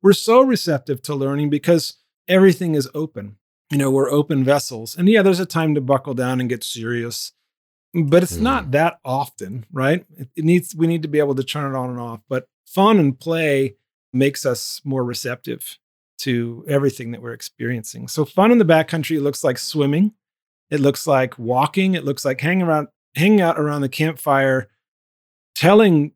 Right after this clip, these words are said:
Speaker 1: ridiculous stories about the different experiences that we've had, whether it's that day or a week ago or a month ago. One of the signs of a healthy culture on a wilderness field program is the conversation is less and less about people and places that are not part of our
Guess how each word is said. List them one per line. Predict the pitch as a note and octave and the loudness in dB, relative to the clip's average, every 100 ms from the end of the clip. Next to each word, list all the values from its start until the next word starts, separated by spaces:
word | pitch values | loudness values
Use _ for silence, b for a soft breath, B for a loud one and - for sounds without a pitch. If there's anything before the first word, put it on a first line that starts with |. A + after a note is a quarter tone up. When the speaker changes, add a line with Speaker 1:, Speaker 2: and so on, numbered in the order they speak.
| - | -6
Speaker 1:
ridiculous | D3 E3 A3+ C4 B3 F#3+ D3+ | 0 0 2 -2 2 2 0
stories | - - G#3+ A3+ D3+ | -4 -2 0 2 0
about | B2 A#2+ A2 _ _ _ | 0 -2 -4 _ _ _
the | D3+ C#3+ | -2 -2
different | C3 F3 - C#3 | 2 0 0 -8
experiences | - - E3+ E3 A#2+ B2 G#2 | -8 -2 0 0 -4 -12 -14
that | C#3 | -12
we've | C3 B2+ | -10 -8
had, | C3 C#3 C3 A2+ A2 _ _ - | -6 -4 -4 -6 -10 _ _ 0
whether | C3+ B2 | 2 2
it's | B2+ | -2
that | C#3 C3+ B2 | -2 -2 -2
day | C3+ C3+ C3 C3+ | -2 0 0 -2
or | A#2+ | -2
a | |
week | B2+ C#3 | 0 -2
ago | C3+ C3 C3 | -4 -6 -4
or | B2 | -4
a | B2 | -4
month | C3 C3+ C#3+ | -4 -4 -4
ago. | C3 C3 B2+ | -2 -2 2
One | D3+ F#3 | 4 4
of | D#3+ | 2
the | |
signs | C#3 D3+ D3+ E3 D3+ | -2 -4 -4 -2 -2
of | B2 | -4
a | B2 | -4
healthy | C#3 D3 C3+ | -6 -6 -10
culture | - E3+ G3+ - C#3+ | -2 2 2 0 -2
on | C3 | -2
a | |
wilderness | B2+ C3 B2+ A#2+ | -4 -6 -8 -8
field | - D#3 D3+ | -2 0 0
program | C#3+ B2 B2 A#2+ A#2+ _ _ _ - | -2 -2 -2 -6 -8 _ _ _ -6
is | C#3+ | -2
the | C#3 | -2
conversation | C#3 F3 F3 E3+ - D#3+ - C#3+ | 2 4 4 2 0 -2 -2 -4
is | B2+ | 0
less | C3+ E3+ - | 4 4 2
and | F3+ | -2
less | D3+ D3+ D3+ | 0 0 -2
about | C#3+ C3+ C3 - | -4 -2 -2 -2
people | D#3 D3 | -2 -2
and | C#3+ C3 | -4 -2
places | - C#3 - C3+ - | 0 0 -2 -10 -8
that | B2 | -6
are | B2 | -2
not | C3 C#3+ - | 0 -2 -2
part | C#3+ C3 | -2 0
of | B2 | -2
our | B2 B2+ | -4 -6